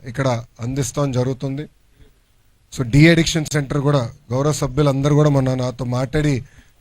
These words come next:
డీ అడిక్షన్ సెంటర్ కూడా ఇక్కడ ఉండాలి, తలసీమియా సెంటర్ కూడా ఇక్కడ ఉండాలని, ఆ, కమిటీ సభ్యులు ప్రత్యేకంగా కూర్చున్నప్పుడు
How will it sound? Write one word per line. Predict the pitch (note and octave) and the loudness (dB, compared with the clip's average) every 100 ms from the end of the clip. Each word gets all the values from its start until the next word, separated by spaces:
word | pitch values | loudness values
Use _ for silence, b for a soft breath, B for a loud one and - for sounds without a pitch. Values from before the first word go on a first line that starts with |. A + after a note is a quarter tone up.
| G#2+ | 4
డీ | D3+ F3 | 6 8
అడిక్షన్ | F3 - E3+ D#3 | 6 0 -4 -2
సెంటర్ | D3+ C#3 D3+ | -2 -2 -4
కూడా | C#3+ D3+ | 0 0
ఇక్కడ | D3 C#3 | 0 0
ఉండాలి, | B2 C3+ C#3 C3+ C#3+ | 0 2 2 2 2
తలసీమియా | C#3 C3+ C#3 D3 D3 C#3+ | 2 2 4 2 4 4
సెంటర్ | - C3 C3+ | 2 -4 -2
కూడా | C3 C3+ | -2 -2
ఇక్కడ | C3 B2 | -2 -4
ఉండాలని, | B2+ C3+ C3+ C3+ C3 - b b b b b A#2 | -2 0 2 2 0 -2 b b b b b 4
ఆ, | A#2 A#2 G#2+ - | 6 6 2 2
కమిటీ | D3 D3 B2 | 4 6 4
సభ్యులు | - B2+ D#3+ D3+ | 2 2 2 2
ప్రత్యేకంగా | B2+ - D#3+ D3 C#3+ | -2 -4 0 2 0
కూర్చున్నప్పుడు | A2 C3 C#3+ C#3+ - C#3+ A#2 | 0 -4 -2 -4 -2 -2 -2